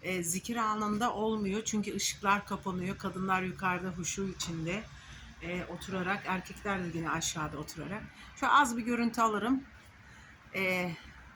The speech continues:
zikir zamanında dediğim gibi karanlıkta çıkmıyor canlar. Işıklar yanarken aşağıdan biraz erkekleri çekeriz.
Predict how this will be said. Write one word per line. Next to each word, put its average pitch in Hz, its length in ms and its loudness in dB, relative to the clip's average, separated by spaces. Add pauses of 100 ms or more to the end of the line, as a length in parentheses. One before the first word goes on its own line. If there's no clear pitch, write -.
(340)
zikir 196 340 2
zamanında 196 640 6 (880)
dediğim 208 340 4
gibi 196 220 0
karanlıkta 214 560 6
çıkmıyor 190 480 0
canlar. 160 480 0 (140)
Işıklar 202 420 4
yanarken 202 680 2 (460)
aşağıdan 202 580 4
biraz 202 220 4
erkekleri 202 560 0
çekeriz. 190 640 0